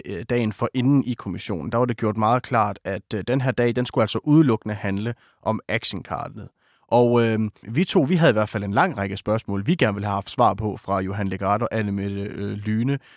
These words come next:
som, øh, kommissionen jo slet ikke kom ind på i dag, fordi det jo ikke knyttede sig til det her ekstra tillæg, som, øh,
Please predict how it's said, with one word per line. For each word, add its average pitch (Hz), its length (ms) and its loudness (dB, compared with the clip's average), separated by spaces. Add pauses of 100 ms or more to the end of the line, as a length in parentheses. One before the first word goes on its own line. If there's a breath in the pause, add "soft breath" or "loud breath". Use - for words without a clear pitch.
som, 110 320 2
øh, 104 80 -2
kommissionen 117 440 -2
jo 104 60 -2
slet 180 180 2
ikke 175 100 0
kom 123 180 -2
ind 180 180 -2
på 113 140 -4
i 110 40 -2
dag, 110 180 -2
fordi 120 180 -6
det 120 120 -2
jo 127 60 4
ikke 156 120 0
knyttede 147 320 2
sig 98 200 -6 (120)
til 151 160 0
det 147 80 2
her 143 200 2
ekstra 143 280 -2
tillæg, 120 480 0
som, 101 240 -2
øh, 95 100 -4